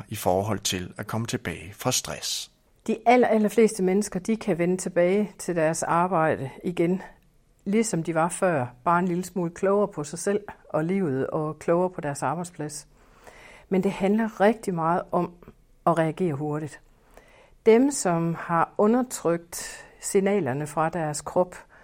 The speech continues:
Speaker 2: i så høj grad, at de ender med at skulle hentes, øh, af en ambulance, der kan det tage rigtig, rigtig, rigtig lang tid.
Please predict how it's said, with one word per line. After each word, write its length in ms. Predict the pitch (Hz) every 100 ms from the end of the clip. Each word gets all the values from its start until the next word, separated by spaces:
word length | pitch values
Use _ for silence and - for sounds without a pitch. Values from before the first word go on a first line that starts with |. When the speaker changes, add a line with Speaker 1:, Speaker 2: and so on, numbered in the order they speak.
| - - _ -
Speaker 2:
i 140 | 196
så 140 | 180 190
høj 220 | 190 180
grad, 340 | 170 170 143
at 160 | - -
de 140 | 170
ender 160 | 170 180
med 120 | 175
at 100 | 151
skulle 200 | - 165
hentes, 500 | 160 185 175 - -
øh, 300 | 160 151 147
af 100 | -
en 80 | 156
ambulance, 640 | 143 147 143 127 156 - - - _ -
der 120 | 160
kan 200 | 160 -
det 120 | 143 139
tage 180 | 151
rigtig, 400 | 135 117 - 110
rigtig, 280 | 120 120 -
rigtig 260 | 104 - -
lang 200 | 104 -
tid. 200 | -